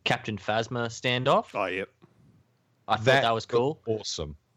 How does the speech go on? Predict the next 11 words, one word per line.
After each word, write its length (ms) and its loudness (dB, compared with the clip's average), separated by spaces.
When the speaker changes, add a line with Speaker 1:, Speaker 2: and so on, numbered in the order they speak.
Speaker 1:
Yeah, 280 2
uh, 220 -4
I'm 220 2
actually 320 0
a 80 -4
lot 280 -2
more 220 -2
interested 460 -6
in 240 -8
the 80 -4
Finn 680 0